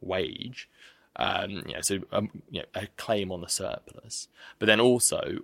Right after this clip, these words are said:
with this cap, and again, you, you can play around with the version. So Labour would actually transfer everything above five hundred pounds to the Treasury. So the sort of, you know, sort of the spend, the financial department.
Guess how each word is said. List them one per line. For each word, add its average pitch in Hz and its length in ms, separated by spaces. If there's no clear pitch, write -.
with 110 120
this 101 120
cap, - 460
and 95 80
again, 92 300
you, 95 240
you 95 80
can 98 140
play 120 200
around 98 220
with 90 120
the 87 60
version. 131 460
So 98 140
Labour 98 320
would 95 100
actually 92 300
transfer 92 340
everything 92 320
above 90 240
five 92 160
hundred 87 140
pounds 90 400
to - 100
the - 60
Treasury. 123 560
So - 220
the - 40
sort - 220
of, 85 160
you - 80
know, 78 80
sort - 240
of - 60
the - 80
spend, 92 340
the - 40
financial 92 440
department. 95 560